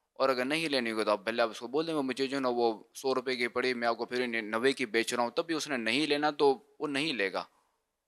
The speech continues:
اب یا تو بتائیں نا اپنی قیمت، کچھ بھی نہ بتائیں، "بھائی مجھے اتنے کی بیچنی ہے بس"، ٹھیک ہے؟ روزے دینے والا اللہ تبارک و تعالیٰ ہے، اللہ پر بھروسہ رکھیں۔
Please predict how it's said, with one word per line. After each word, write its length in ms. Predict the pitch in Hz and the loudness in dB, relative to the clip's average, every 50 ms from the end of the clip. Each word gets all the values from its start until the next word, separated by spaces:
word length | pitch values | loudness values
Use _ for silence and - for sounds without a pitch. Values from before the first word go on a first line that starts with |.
| _ _ _ _ _ _ _ | _ _ _ _ _ _ _
اب 140 | - 139 127 123 - - _ _ _ - | -2 -2 -2 -2 -8 -18 _ _ _ -4
یا 160 | 104 107 110 | -2 -2 0
تو 140 | - 147 147 | 2 2 2
بتائیں 320 | 151 147 - 165 165 160 | 2 2 2 2 2 4
نا 100 | 156 151 | 4 2
اپنی 200 | 143 139 135 135 | 0 0 -2 -6
قیمت، 340 | - - 131 127 123 120 - - _ _ _ _ _ _ _ | -4 -4 -2 0 0 0 -2 -4 _ _ _ _ _ _ _
کچھ 160 | 165 165 156 | -2 -2 -2
بھی 100 | 156 156 | -2 0
نہ 100 | 143 135 131 127 | 2 2 2 4
بتائیں، 340 | 131 127 - 131 123 120 117 | 2 0 0 2 0 0 0
"بھائی 160 | 113 135 131 | 0 0 -2
مجھے 200 | 127 127 123 127 | 0 2 2 2
اتنے 240 | 120 - 127 127 123 | 0 0 -2 -6 -4
کی 100 | 110 107 | -4 -6
بیچنی 340 | 90 95 95 - - 101 92 | -4 -4 -4 -6 -6 -10 -12
ہے 60 | 85 | -14
بس"، 160 | 82 - - - _ _ _ | -16 -18 -20 -20 _ _ _
ٹھیک 200 | - 160 - 131 | -12 -12 -12 -12
ہے؟ 40 | - _ _ _ _ _ _ - | -16 _ _ _ _ _ _ 2
روزے 240 | 127 139 139 151 143 | 2 4 4 4 4
دینے 200 | 123 123 123 123 | 4 2 2 4
والا 200 | 113 107 101 104 | 4 2 2 0
اللہ 240 | 92 92 117 117 123 | 0 0 0 0 2
تبارک 380 | - 139 127 131 131 131 123 127 120 | 2 2 4 4 4 4 2 0 0
و 100 | 120 117 | -2 0
تعالیٰ 300 | - 117 113 113 113 110 | 0 0 0 0 0 0
ہے، 40 | 101 | 0
اللہ 220 | 104 113 - 139 | 0 2 2 2
پر 160 | - - 120 | 2 2 -2
بھروسہ 360 | 107 92 92 98 98 - - | -4 -4 -6 -6 -4 -2 -2
رکھیں۔ 340 | 120 117 113 - - 110 107 | 0 -2 -2 -2 -4 -4 -6